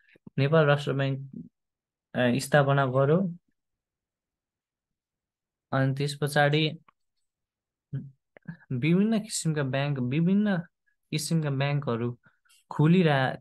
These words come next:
खुले। अहिले जम्मा जम्मी तपाईँको कमर्सियल ब्याङ्कहरू बिसवटा छन्। तपाईँले, अ, डब्लु डब्लु डट डट एनआरबी डट ओआरजी डट एनपीमा गएर, अ, ब्याङ्कहरू कतिवटा छन्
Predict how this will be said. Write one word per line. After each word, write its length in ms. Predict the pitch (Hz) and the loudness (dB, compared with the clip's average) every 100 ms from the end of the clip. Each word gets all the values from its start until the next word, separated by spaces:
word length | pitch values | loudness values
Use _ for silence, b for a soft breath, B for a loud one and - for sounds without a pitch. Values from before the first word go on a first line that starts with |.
| - | -8
खुले। 420 | 151 160 151 175 | 0 2 2 0
अहिले 440 | 170 - 139 143 | -4 -4 -2 -2
जम्मा 300 | 135 139 143 | -2 -4 -4
जम्मी 220 | 139 139 147 | -4 -4 -4
तपाईँको 340 | 143 135 135 | -4 -4 -4
कमर्सियल 400 | 131 135 135 135 | -2 -2 -2 -2
ब्याङ्कहरू 640 | 135 131 135 135 - - 127 | 0 -2 -4 -6 -10 -4 -2
बिसवटा 720 | 156 165 139 131 127 117 117 - _ _ _ _ - | -2 -2 0 2 4 2 -2 -16 _ _ _ _ -10
छन्। 420 | - 139 156 170 _ _ b b - | 0 0 0 -4 _ _ b b -6
तपाईँले, 480 | 151 170 175 175 139 | 0 2 2 2 2
अ, 220 | 123 151 - 127 | 0 -6 -8 -2
डब्लु 500 | 120 123 143 160 180 | -2 0 2 2 4
डब्लु 280 | 170 170 | 2 2
डट 320 | 151 147 165 - - 135 | 0 -2 -4 -14 -12 -6
डट 380 | 120 143 143 - _ _ _ _ _ _ _ | 0 0 -2 -18 _ _ _ _ _ _ _
एनआरबी 480 | 143 160 160 135 135 | -2 2 2 2 -2
डट 400 | 135 135 135 135 - _ _ | 0 0 0 -4 -20 _ _
ओआरजी 920 | 147 160 165 - _ - 135 131 127 123 | -2 0 0 -6 _ 0 2 0 -2 -4
डट 260 | 127 143 | -4 -4
एनपीमा 460 | 143 135 135 131 123 | -2 -2 -2 -2 -2
गएर, 180 | 127 123 | -2 -2
अ, 80 | 131 b b _ - | -6 b b _ -6
ब्याङ्कहरू 640 | 123 117 143 151 143 131 | -4 -2 -2 0 -2 -2
कतिवटा 520 | 135 147 151 147 143 | -2 -4 0 0 0
छन् 380 | 143 - 156 156 | -2 -4 -2 -4